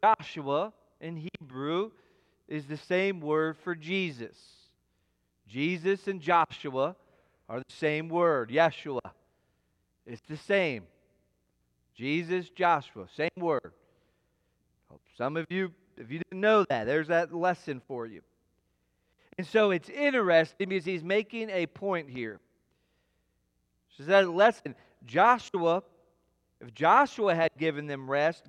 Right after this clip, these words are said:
God would not have spoken of another rest. What's he talking about? When did God speak of another rest? In Psalm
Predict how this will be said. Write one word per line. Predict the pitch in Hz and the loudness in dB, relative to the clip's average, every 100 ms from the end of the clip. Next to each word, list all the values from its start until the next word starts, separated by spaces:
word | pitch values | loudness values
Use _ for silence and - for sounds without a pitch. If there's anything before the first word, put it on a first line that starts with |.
| - 214 | -6 -2
God | 254 | -2
would | 226 | -2
not | 226 220 | -2 -4
have | - | -6
spoken | - 220 214 170 | -4 -4 -4 -8
of | 160 | -8
another | 180 208 202 180 | -2 -2 0 0
rest. | 139 113 - _ _ _ _ _ _ _ _ _ _ _ _ _ _ _ _ _ - | 0 -2 -4 _ _ _ _ _ _ _ _ _ _ _ _ _ _ _ _ _ -10
What's | 180 233 | -10 -10
he | |
talking | 180 226 220 165 | -8 -8 -6 -8
about? | 139 123 92 | -4 -4 -4
When | 117 196 | -8 -10
did | 220 160 | -10 -4
God | 170 175 | -2 -2
speak | - - 160 - | -4 -12 -12 -10
of | 160 | -12
another | 147 120 123 139 | -6 -4 -4 -4
rest? | 156 160 101 92 _ _ _ _ _ _ _ _ _ _ | 0 0 -2 -8 _ _ _ _ _ _ _ _ _ _
In | 175 165 | -8 -8
Psalm | - 151 131 | -2 2 2